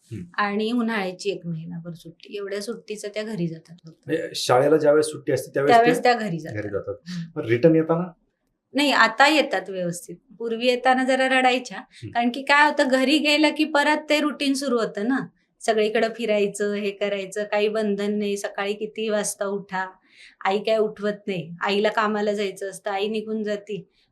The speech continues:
Speaker 2: मनातील तेव्हा उठा, आंघोळ करायची तर करा, जेवण करायचं तर करा, नाही तर जाऊन काहीतरी असंच खा, फिरा, खेळा. परत इथं आलं की इथं बंधनं सुरू होतात ना,
Speaker 1: बरोबर.
Speaker 2: शाळेत जायचे, आवरायचे,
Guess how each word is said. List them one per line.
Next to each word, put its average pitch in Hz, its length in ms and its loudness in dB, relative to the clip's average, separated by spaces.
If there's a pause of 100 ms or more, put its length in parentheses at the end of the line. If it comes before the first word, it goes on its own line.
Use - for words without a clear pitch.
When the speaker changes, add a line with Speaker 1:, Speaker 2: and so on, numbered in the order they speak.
Speaker 2:
मनातील 208 540 -4
तेव्हा 214 200 -6
उठा, 208 340 -6
आंघोळ 202 340 -2
करायची 202 500 -6
तर 208 60 -4
करा, 196 480 -6 (760)
जेवण 208 300 0
करायचं 214 480 0
तर 220 40 -2
करा, 220 300 -2
नाही 214 160 -6
तर 208 200 -14
जाऊन 214 220 -6
काहीतरी 208 320 -4 (460)
असंच 226 360 -4
खा, 202 360 0 (120)
फिरा, 196 500 -2
खेळा. 185 460 -6 (440)
परत 247 240 4
इथं 269 200 0
आलं 269 200 6
की 269 140 -2
इथं 277 200 0
बंधनं 262 380 4
सुरू 262 260 0
होतात 185 320 -4
ना, 233 120 -6
Speaker 1:
बरोबर. - 380 -14
Speaker 2:
शाळेत 202 360 0
जायचे, 190 540 -4
आवरायचे, 185 840 -6